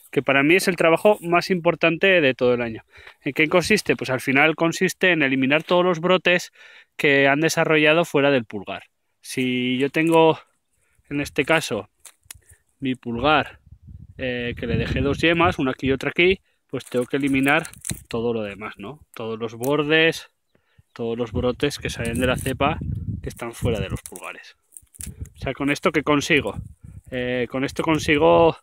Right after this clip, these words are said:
dos cosas muy importantes. Por un lado, eh, consigo, eh, prefijar la producción, dejar solo, eh, los brotes aquellos que yo establecía en la poda, con lo cual, eh, fijo la, la producción,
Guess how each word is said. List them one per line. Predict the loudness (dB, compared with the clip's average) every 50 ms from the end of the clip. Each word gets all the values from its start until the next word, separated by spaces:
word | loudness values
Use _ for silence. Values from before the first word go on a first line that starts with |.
| _ _ _ _ -20 -20 -10 -6
dos | -4 -4 -2 -2
cosas | -2 -4 -2 -2 -2
muy | 0 0 0
importantes. | 0 -2 -4 -8 -8 -10 -12 -14 -14 -16 -18 -20 -20
Por | -14 -10 -8 -8
un | -4 0 2
lado, | 4 4 6 4 4 2 -2 _ _ _ _ _ _ _ _ _ _ -6
eh, | -4 -2 -2 -2 -2 -2 -4 -4 -6 -6
consigo, | -8 -8 -8 -4 -2 0 0 0 0 -2 -4 -8 _ _ -10
eh, | -8 -8 -8 -8 -10 -10 -10 -12 -12 -12 -10
prefijar | -8 -8 -6 -4 -6 -4 0 0 2 2
la | 2 2
producción, | 4 4 4 4 4 4 4 4 4 4 2
dejar | 0 0 0 -2 -4 -2
solo, | 0 2 4 4 4 2 2 -2 _ _ _ _ _ _ _ _ _
eh, | -12 -10 -10 -8
los | -8 -10 -8 -4
brotes | -2 -2 -2 0 0 -2 -4 -4 -6 -6
aquellos | -4 -2 0 0 2 0 0 -2
que | -6 -6 -6
yo | -4 -4 -2 -2 -2 -4 -4
establecía | -6 -4 -4 -4 -2 -4 -4 -4 -2 -2 -2
en | 0 -2
la | -4 -4 0
poda, | 2 4 4 4 4 2 -2 _ _ _ _ _ _ _
con | -16 -14 -12
lo | -12 -12 -12
cual, | -12 -10 -8 -8 -6 -6 -6 -8 -8 -8 -10 -10 -12 -14 -14 -16
eh, | -14 -12 -12 -12 -12 -12 -14 -14 -16 -16 -18 -18 -20 -20 _ _ _ _ _ _
fijo | _ -10 -10 -10 -8 -6 -4 -4 -4 -4
la, | -6 -6 -8 -8 -8 -10 -10 -12 -14 -16
la | -16 -16
producción, | -14 _ -10 -8 -8 -10 -6 -2 0 0 2 0 0 -4 -8